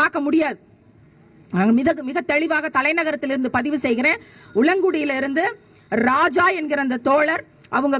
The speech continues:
குடும்பம் இனி கலெக்டர் ஆபீஸ்க்கு போகக்கூடாது, எஸ் பி ஆபீஸ்க்கு போகக்கூடாது. அந்த குடும்பத்தை தேடி கலெக்டரும் எஸ் பியும் வரணும்.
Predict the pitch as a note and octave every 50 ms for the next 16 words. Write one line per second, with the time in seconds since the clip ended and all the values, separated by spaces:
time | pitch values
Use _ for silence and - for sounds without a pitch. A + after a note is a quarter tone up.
0 | B3+ - F4 F#4 G4 F4+ E4 E4+ F4+ E4+ - - C4 C4+ C4 C4 B3+ D4 D4 C#4+
1 | F4+ D4 D4 C4 C#4 B3 - - A#3+ - C4+ C#4 D4 D4 D4 D#4+ D4 C#4+ C#4 B3
2 | G3+ - _ _ _ - - - - - - B3+ C#4+ - - G4 F4+ E4 - B3+
3 | C#4 B3 - G4+ G4+ - C#4+ D4+ D#4+ E4+ D4+ - D#4 D#4+ D#4+ D4 B3 F#3+ - -
4 | - - - - - B3+ D4 D4 C#4 B3+ - F#4+ G4+ A4 A4+ A4+ A4+ F#4 - G4+
5 | F#4 F4+ F#4 F#4+ G4 A4 - A#4 C#5 - - D#4 F4 G4 G4+ - - F#4+ G4+ A4
6 | G4+ F4+ D#4+ D#4+ - - A4 G#4+ G4+ G4 F4 C#4+ B3+ C#4+ E4 G4 G4 G#4 A#4+ D5+
7 | D5+